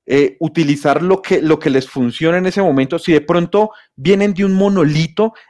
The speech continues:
empiecen a hacer refactorizaciones pequeñas, ¿sí? Porque, porque también depende del contexto. Si soy una startup, puedo empezar fácil con las cosas, ¿sí? Pero si no soy una startup y soy un monstruo que tengo que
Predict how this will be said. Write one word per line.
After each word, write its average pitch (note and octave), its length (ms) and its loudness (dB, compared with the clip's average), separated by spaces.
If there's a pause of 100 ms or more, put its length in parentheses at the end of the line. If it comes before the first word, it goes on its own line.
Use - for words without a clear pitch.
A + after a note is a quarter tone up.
empiecen D#3+ 500 -4
a F#3+ 40 -4
hacer D3 200 -4
refactorizaciones D3 1000 -6
pequeñas, B2 640 -4
¿sí? E3 240 -8 (240)
Porque, D#3+ 340 0
porque D#3 240 -6
también D#3+ 300 0
depende G3+ 400 2
del G3 100 4
contexto. B2+ 460 -4
Si B2+ 100 -10
soy F3 120 2
una A3+ 120 2
startup, A#3 420 0
puedo G#3 120 0
empezar G3 280 -2
fácil F#3+ 280 -6
con F3 100 -6
las C3+ 100 -6
cosas, - 380 -4 (100)
¿sí? A3 200 -2 (480)
Pero E3+ 280 4
si F3 160 0
no F3+ 80 2
soy G#3+ 120 2
una G#3+ 120 2
startup F#3+ 360 0
y C#3+ 60 -4
soy E3 260 -2
un G3+ 120 -2
monstruo G3 500 2
que G3 80 -2
tengo E3 240 -2
que F#3 280 -2